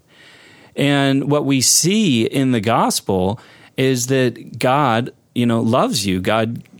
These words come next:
created you. He's the master who created you, and not only creates you, but creates you in his image. And more than that, demonstrates the incredible value that you have by being willing to die for you. I think I talked about this in the last podcast,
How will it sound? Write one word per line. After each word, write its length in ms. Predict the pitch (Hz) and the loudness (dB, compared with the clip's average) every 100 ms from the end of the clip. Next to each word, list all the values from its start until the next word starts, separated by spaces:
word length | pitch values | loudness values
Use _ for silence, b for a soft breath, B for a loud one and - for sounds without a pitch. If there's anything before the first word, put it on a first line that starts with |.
| - | -6
created 400 | - 135 175 107 | 0 0 0 -2
you. 80 | 98 | 0
He's 200 | 139 135 | 0 0
the 80 | |
master 500 | 131 135 160 156 123 | 0 2 0 0 -2
who 200 | 101 127 | 0 0
created 580 | 131 - 139 123 147 135 | -2 0 0 2 0 0
you, 120 | 113 | 0
and 100 | 110 | 2
not 160 | 113 131 | 2 2
only 180 | 143 123 | 2 0
creates 320 | - 135 139 | 0 -2 0
you, 60 | 135 | -2
but 160 | 113 | -2
creates 280 | - 135 120 | -2 -4 -2
you 60 | 117 | -2
in 60 | |
his 200 | 107 110 | 0 0
image. 340 | 117 135 110 107 B B B B | 0 0 -2 -4 B B B B
And 280 | - 135 123 | -2 0 2
more 240 | 135 175 | 2 2
than 160 | 175 139 | 2 0
that, 180 | 120 120 | 0 0
demonstrates 600 | 131 131 - 135 127 - | 0 0 -2 -2 -2 -4
the 300 | 127 117 110 | -2 0 0
incredible 480 | 117 - 147 131 110 | -2 -2 -2 0 0
value 520 | 98 110 131 190 147 | 0 0 2 2 0
that 100 | 117 | 0
you 140 | 117 | 0
have 260 | 110 113 113 | 0 0 0
by 160 | 113 110 | 0 0
being 320 | 113 113 113 | 0 0 0
willing 280 | 117 110 107 | 0 0 -2
to 100 | 113 | -4
die 360 | 95 110 185 | -2 0 0
for 200 | 240 - | 0 -2
you. 340 | 104 95 - - B B B B - _ _ _ | -2 -2 -4 -8 B B B B -20 _ _ _
I 100 | 120 | -4
think 140 | 117 151 | 0 0
I 40 | |
talked 280 | 131 135 120 | 0 0 0
about 200 | 117 113 | -2 -2
this 220 | 117 110 | -2 -2
in 80 | 117 | 0
the 100 | 110 | 0
last 420 | 107 107 101 - - | 0 0 -4 -8 -10
podcast, 540 | - 170 180 101 107 | -2 -2 0 -4 -4